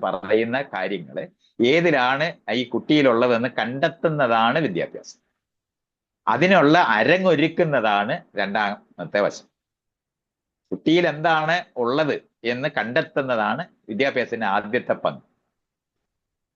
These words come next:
അതിന്റെ അരങ്ങൊരുക്കി കൊടുക്കുന്നതാണ് രണ്ടാമത്തെ പങ്ക്.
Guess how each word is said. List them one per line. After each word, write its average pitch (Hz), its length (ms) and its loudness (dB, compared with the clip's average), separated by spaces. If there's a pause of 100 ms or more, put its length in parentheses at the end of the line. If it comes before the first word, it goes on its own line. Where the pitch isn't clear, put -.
(680)
അതിന്റെ 127 240 -2
അരങ്ങൊരുക്കി 175 680 0
കൊടുക്കുന്നതാണ് 113 1000 -4
രണ്ടാമത്തെ 90 520 -4
പങ്ക്. - 180 -20